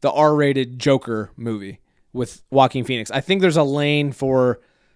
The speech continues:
things kind of in that vein for Star Wars. I think they could find something. And, uh, I'd be, uh, more than willing to, uh, you know, help out, write a little bit if you need me. I'm here. So, uh, yeah, but, um, but yeah,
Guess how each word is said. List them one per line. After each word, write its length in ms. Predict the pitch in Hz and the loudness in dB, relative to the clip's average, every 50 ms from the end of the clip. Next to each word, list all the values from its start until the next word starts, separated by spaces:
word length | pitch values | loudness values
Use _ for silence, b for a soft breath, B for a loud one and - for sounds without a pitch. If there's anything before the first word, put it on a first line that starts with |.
| _ _ _ _ | _ _ _ _
things 680 | - - - 196 196 190 185 175 170 165 160 139 - | -12 0 4 6 8 8 8 6 6 4 2 0 -2
kind 360 | - - 170 156 151 156 151 | -4 -2 0 2 2 2 4
of 140 | 151 143 131 | 2 2 2
in 220 | 143 147 143 143 139 | 0 -2 -2 0 0
that 320 | 139 139 139 139 131 120 | 0 2 2 0 0 -2
vein 680 | 123 113 123 135 135 135 131 123 117 117 120 117 110 - _ _ | -6 -4 -2 0 0 0 0 0 -2 -4 -4 -6 -8 -10 _ _
for 520 | _ - - 143 135 131 123 120 117 113 117 | _ -6 0 2 4 4 4 4 2 2 -2
Star 300 | - - - 117 113 110 | -4 -4 -2 -2 0 0
Wars. 260 | 110 110 107 107 107 113 | 0 0 0 -2 -4 -6
I 80 | 120 | -8
think 260 | 120 - 127 123 110 - | -8 -8 -10 -10 -8 -8
they 120 | 120 110 | -10 -10
could 120 | - 107 - | -10 -12 -10
find 260 | - 117 117 113 110 | -8 -8 -8 -6 -8
something. 360 | - 117 107 101 - 117 110 - b b b b b b b b | -8 -10 -10 -8 -8 -10 -10 -10 b b b b b b b b
And, 200 | - 135 139 139 | -8 -6 -4 -2
uh, 160 | 139 135 131 - | -2 -2 -2 2
I'd 240 | 143 165 190 190 190 | 2 2 2 2 0
be, 240 | 214 208 208 208 208 | -2 0 4 6 8
uh, 160 | 214 202 202 | 8 8 6
more 180 | 190 196 202 | 6 6 6
than 140 | 202 208 196 | 6 6 4
willing 320 | 190 196 202 208 202 190 - | 4 4 4 2 2 0 -2
to, 240 | - 214 202 196 | -2 -2 0 2
uh, 340 | 190 185 180 180 180 175 175 160 | 2 0 0 0 0 0 -2 -2
you 160 | - 180 175 170 | 0 0 2 2
know, 240 | 156 156 156 156 | 2 2 2 0
help 260 | 147 - 175 170 - - | 0 0 0 0 4 6
out, 380 | 170 170 180 180 180 180 175 165 | 8 8 8 8 6 4 2 2
write 380 | 160 160 160 170 175 180 160 | 4 6 8 8 8 8 6
a 40 | 165 | 4
little 220 | 170 175 185 185 | 2 4 4 4
bit 260 | 175 175 185 185 185 170 | 6 8 8 8 8 6
if 140 | 165 175 | 2 0
you 80 | 175 170 | 0 2
need 220 | 165 170 175 175 | 4 6 6 6
me. 200 | 175 175 175 175 | 6 6 6 6
I'm 140 | 170 160 156 | 6 4 2
here. 260 | 160 175 185 151 120 B B B B B B B B B B | 2 4 4 4 4 B B B B B B B B B B
So, 360 | - - 143 139 135 131 131 | 2 6 6 8 8 8 8
uh, 360 | 131 131 127 123 120 120 120 - | 6 6 4 2 2 0 -2 -4
yeah, 340 | - 127 139 156 139 107 87 | -6 -2 -2 -2 -2 -4 -8
but, 300 | 127 123 127 123 120 120 | -12 -8 -6 -4 -4 -4
um, 340 | 123 117 113 113 113 117 110 _ _ _ _ _ _ _ _ _ _ _ _ _ _ _ _ | -4 -4 -6 -8 -10 -12 -16 _ _ _ _ _ _ _ _ _ _ _ _ _ _ _ _
but 180 | - 165 196 196 | 6 8 10 10
yeah, 240 | 190 160 120 - | 10 8 6 2